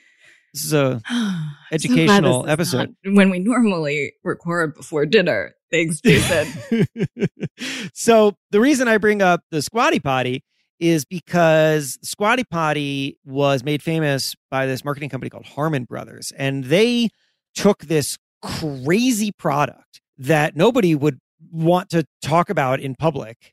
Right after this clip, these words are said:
Speaker 1: And they made it into this fun thing with these great online campaigns. And the reason that I'm bringing this up is that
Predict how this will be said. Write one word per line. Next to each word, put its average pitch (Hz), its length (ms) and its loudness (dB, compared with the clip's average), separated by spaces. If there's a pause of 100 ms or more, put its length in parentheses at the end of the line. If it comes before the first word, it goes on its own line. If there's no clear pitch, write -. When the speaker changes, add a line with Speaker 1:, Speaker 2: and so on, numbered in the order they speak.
(160)
Speaker 1:
And 170 400 0
they 185 100 2
made 208 220 4
it 240 120 2
into 220 220 -2
this 202 320 0
fun 220 480 0
thing 277 260 0
with 165 120 -4
these 139 160 -4
great 156 600 0
online 180 420 -2
campaigns. 131 560 -4 (460)
And 190 360 2
the 190 120 0
reason 254 380 2
that 202 120 4
I'm 190 100 2
bringing 185 220 -2
this 180 180 0
up 196 240 4
is 147 200 -4
that 147 220 2